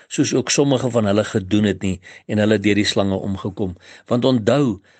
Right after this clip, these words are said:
hulle het gekla en gemurmureer en was nooit tevrede wat, wat God vir hulle gegee het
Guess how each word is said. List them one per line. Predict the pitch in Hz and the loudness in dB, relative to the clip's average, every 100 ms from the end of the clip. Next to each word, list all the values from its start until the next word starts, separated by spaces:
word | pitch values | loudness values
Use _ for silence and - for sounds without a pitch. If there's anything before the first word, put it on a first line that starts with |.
| _ | _
hulle | 104 151 | 0 2
het | 135 120 113 | 2 0 -4
gekla | - - - 151 147 120 - | -10 -16 -4 -2 -2 -4 -4
en | 131 120 | -6 -4
gemurmureer | 131 117 135 143 139 127 127 113 107 | 0 2 2 2 2 0 2 2 0
en | - 120 | -2 0
was | 107 107 | 0 0
nooit | 113 127 156 143 | 0 2 2 0
tevrede | 135 - 143 143 135 | -4 -4 0 0 2
wat, | 127 110 | 0 -2
wat | 113 - | -6 -8
God | - 143 | -4 -4
vir | - 123 | -2 -2
hulle | 117 | -2
gegee | - - 143 | -6 -6 -2
het | 127 - - | 0 -2 -14